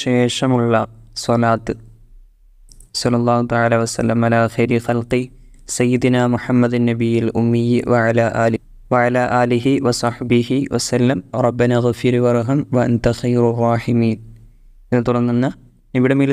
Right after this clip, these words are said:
സലാത്ത് ചെല്ലുന്ന ഭാഗം അവിടുന്ന് ചിലപ്പോൾ ചോദിക്കും കേട്ടോ. അപ്പോൾ ഈ പറഞ്ഞ ഭാഗങ്ങളൊക്കെ കൃത്യമായിട്ട് പഠിച്ചു വെക്കുക. ഇതിൻ്റെ വീഡിയോ ചെയ്തിട്ടുണ്ട്, അത് വേണമെങ്കിൽ താഴെ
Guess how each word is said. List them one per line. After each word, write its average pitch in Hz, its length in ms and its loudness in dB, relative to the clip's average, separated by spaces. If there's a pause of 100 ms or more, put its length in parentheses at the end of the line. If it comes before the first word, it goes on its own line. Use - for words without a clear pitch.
(100)
സലാത്ത് 123 400 -2
ചെല്ലുന്ന 120 400 2
ഭാഗം 110 260 0 (420)
അവിടുന്ന് 127 300 2
ചിലപ്പോൾ 131 420 0
ചോദിക്കും 120 320 0
കേട്ടോ. 117 120 -2 (640)
അപ്പോൾ - 160 -2
ഈ - 100 6
പറഞ്ഞ 143 300 2 (120)
ഭാഗങ്ങളൊക്കെ 135 580 0 (680)
കൃത്യമായിട്ട് 123 480 0
പഠിച്ചു 120 300 -2
വെക്കുക. 120 240 -2 (960)
ഇതിൻ്റെ 123 300 2 (340)
വീഡിയോ 123 320 2 (100)
ചെയ്തിട്ടുണ്ട്, 120 480 0 (240)
അത് 120 100 2
വേണമെങ്കിൽ 120 380 0 (140)
താഴെ 123 200 0